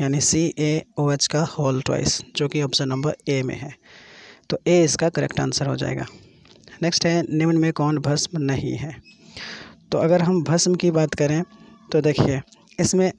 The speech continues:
एनएसीएल जो है वह लवण है, ऑप्शन नंबर बी में आप देख सकते हैं। तो एनएसीएल जो है वह लवण है, भस्म नहीं है। तो बी इसका correct answer होगा।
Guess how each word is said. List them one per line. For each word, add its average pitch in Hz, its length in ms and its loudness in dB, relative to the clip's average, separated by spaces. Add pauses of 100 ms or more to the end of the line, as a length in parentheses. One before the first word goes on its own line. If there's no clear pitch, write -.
एनएसीएल 175 720 4
जो 160 140 4
है 160 200 6
वह 151 180 2
लवण 139 400 2
है, 120 360 -4 (360)
ऑप्शन 143 280 -2
नंबर 147 260 2
बी 139 200 0
में 139 120 0
आप 147 140 -2
देख 143 180 -2
सकते 147 320 -4
हैं। 147 140 -2
तो 147 220 -6 (100)
एनएसीएल 170 520 4
जो 151 100 2
है 151 180 0
वह 147 200 0
लवण 139 320 0
है, 156 160 0
भस्म 147 400 -2
नहीं 135 300 -2
है। 123 140 -10 (560)
तो 135 120 -2
बी 160 240 2
इसका 151 260 0
correct 143 340 -2
answer 135 300 -4
होगा। 139 340 -8